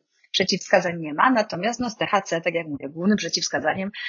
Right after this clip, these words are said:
e, jest to, że jest to substancja nielegalna, e, oficjalnie na rynku, e, niedostępna. E, jeżeli znajduje się ona w lekach, czyli w tym, e, jedynym leku dopuszczonym na polski rynek, czyli w Sativexie,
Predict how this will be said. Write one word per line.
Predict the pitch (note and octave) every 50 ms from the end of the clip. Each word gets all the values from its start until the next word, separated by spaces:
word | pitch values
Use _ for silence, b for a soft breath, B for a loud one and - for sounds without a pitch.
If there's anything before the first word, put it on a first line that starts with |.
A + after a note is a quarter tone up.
| B B B -
e, | D#3+ D#3+ D3+
jest | F3 G#3+ A3+ - -
to, | - D3+ D#3 E3+
że | E3+ D#3 D#3 D#3
jest | D3+ D3+ D3 -
to | - E3
substancja | - F#3 E3+ - - D#3+ D#3 - F3 D#3+
nielegalna, | D#3+ D3+ E3 E3 G#3+ A#3 G#3 F3 E3+ E3+ F3 F3 F3 F3 F3+ -
e, | - D#3+ D3+ D3+
oficjalnie | - F3+ - - F#3 - F#3 E3+ E3 E3 E3
na | D#3+ D#3+ D#3+
rynku, | D#3+ D#3 D#3 - E3 D#3 D#3 E3
e, | - E3+ D#3+ D#3+ E3 D#3+ - -
niedostępna. | E3+ E3 E3 E3+ E3+ - - D#3+ D3 D3 - - G3+ B3+ E4 B B B B B B B B -
E, | F3 F3+ F3+ F3+ F3 F3+ F3+
jeżeli | F#3+ F3+ F#3+ F#3+ F3 - - A#3 C4+ C4+ A3+ F#3+ E3+
znajduje | E3+ F3+ E3+ E3+ F3 G3+ A3+ G#3+ F#3
się | - - -
ona | - G3 G3 F3 E3
w | E3 F3
lekach, | F3 F3+ F#3+ F#3 - - - - - - - -
czyli | - - F3 E3+ F3 F3
w | E3+ - -
tym, | - - E3+ E3+ F3 E3+ E3+
e, | E3+ E3+ E3 E3 E3 D#3
jedynym | - F3 F3+ F3 G#3 G#3+ G#3 F#3+
leku | F#3+ F#3 F#3 F#3 -
dopuszczonym | F#3 F3 - - F3 E3+ - - F#3 F3+ F3 E3+ E3+ E3+ E3 E3+ E3
na | E3 E3 E3
polski | - F3 F3 - - - D#3+
rynek, | E3+ E3+ E3 D#3+ D#3+
czyli | - - D#3+ D#3+
w | -
Sativexie, | - - - - E3 - E3+ E3 - - -